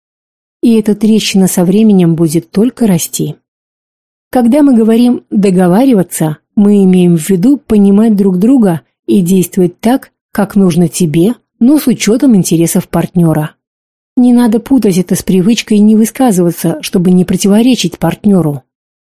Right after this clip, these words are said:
В паре не требуется согласия по всем вопросам, иначе в ней не будет развития. Если один подчиняется другому и во всем принимает его сторону безо всяких возражений, то обмена по пятой чакре не происходит.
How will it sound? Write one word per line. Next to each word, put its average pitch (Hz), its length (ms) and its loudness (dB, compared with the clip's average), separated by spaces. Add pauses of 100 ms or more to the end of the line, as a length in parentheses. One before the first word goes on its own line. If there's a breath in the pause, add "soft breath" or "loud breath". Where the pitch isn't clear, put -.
(120)
В - 100 -20
паре 240 360 0
не 196 180 2
требуется 220 520 0
согласия 214 600 -2
по 180 120 -4
всем 185 260 0
вопросам, 190 560 -2 (280)
иначе 269 380 0
в 185 40 2
ней 247 200 4
не 202 160 2
будет 180 340 -2
развития. 175 760 -2 (600)
Если 220 300 0
один 208 380 2
подчиняется 190 760 0
другому 190 720 0
и 208 120 0
во 202 200 0
всем 202 320 0
принимает 180 520 0
его 185 220 0
сторону 175 580 -2
безо 185 360 0
всяких 180 420 -6
возражений, 185 760 0 (300)
то 247 120 0
обмена 262 340 2
по 208 160 -2
пятой 254 300 -2
чакре 165 520 -4
не 226 200 2
происходит. 233 760 -2